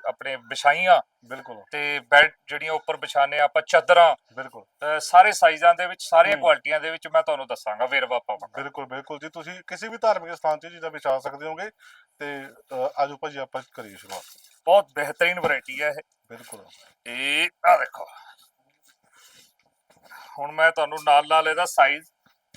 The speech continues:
Speaker 1: ਨਾਲ ਨਾਲ
Speaker 2: ਹਾਂ।
Speaker 1: ਇਹਦਾ ਰੇਟ, ਸਾਰਾ
Speaker 2: ਭਾਜੀ।
Speaker 1: ਕੁਛ ਬੋਲਾਂਗਾ। ਦੇਖੋ ਜੀ,
Speaker 2: ਹੂੰ।
Speaker 1: ਬਹੁਤ ਖੂਬਸੂਰਤ ਚੀਜ਼ ਹੈ।
Speaker 2: ਬਿਲਕੁਲ,
Speaker 1: ਪਹਿਲਾਂ
Speaker 2: ਬਿਲਕੁਲ।
Speaker 1: ਮੈਂ ਇਹਦੇ ਪਣੇ ਬਾਰੇ ਦੱਸਾਂਗਾ ਤੁਹਾਨੂੰ।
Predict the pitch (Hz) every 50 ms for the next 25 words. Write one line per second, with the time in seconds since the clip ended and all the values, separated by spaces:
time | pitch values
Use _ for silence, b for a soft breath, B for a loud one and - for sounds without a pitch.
0 | - 135 135 135 143 151 165 165 165 165 165 165 160 160 165 170 170 160 135 135
1 | 135 143 156 151 - _ _ _ _ _ _ _ _ - - 175 175 180 190 185
2 | 180 170 151 147 - 131 113 107 110 113 127 135 - 143 131 - - 123 104 -
3 | _ _ _ _ 117 120 123 127 123 113 104 92 _ _ _ _ _ _ _ -
4 | _ - 151 180 202 - - - 175 151 - - 180 180 - - 156 - 165 156
5 | 147 135 143 151 175 - _ _ _ 110 120 123 - - 117 - 160 160 170 190
6 | 196 185 185 180 185 180 196 - _ - 165 180 202 196 185 175 170 156 139 127
7 | - 139 127 127 143 151 - 151 131 139 151